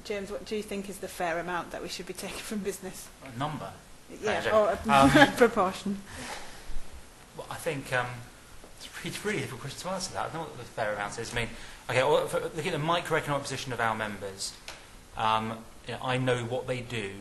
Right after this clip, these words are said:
Speaker 2: when they are faced with increased costs. The ma-, main thing they do is they cut back on staff hours, 'cause that's the one element of cost they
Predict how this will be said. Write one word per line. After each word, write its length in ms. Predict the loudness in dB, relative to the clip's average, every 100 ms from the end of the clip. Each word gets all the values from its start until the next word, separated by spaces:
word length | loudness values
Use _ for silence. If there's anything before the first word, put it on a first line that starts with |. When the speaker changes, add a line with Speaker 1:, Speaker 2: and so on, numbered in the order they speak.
| -10
Speaker 2:
when 220 | -4 -4 -2
they 360 | -2 -4 -8 -10
are 80 | 0
faced 300 | 0 2 -2
with 80 |
increased 420 | -6 -10 -8 -8 -4
costs. 540 | -2 -2 -4 -8 -10 -14 -20 -20 -10
The 60 | 0
ma-, 220 | 2 2
main 220 | 2 0
thing 100 | -2
they 120 | -6
do 280 | -6 -8 -8 -8
is 200 | -8 -4
they 180 | -4 -4
cut 260 | -6 -6 -2
back 240 | -2 -2
on 140 | -8 -8
staff 380 | -4 0 0 -2
hours, 280 | -6 -6
'cause 120 | -10 -10
that's 160 | -10
the 60 | -8
one 160 | -4
element 260 | -2 -2 -6
of 100 | -10
cost 260 | -10 -8
they 80 | -8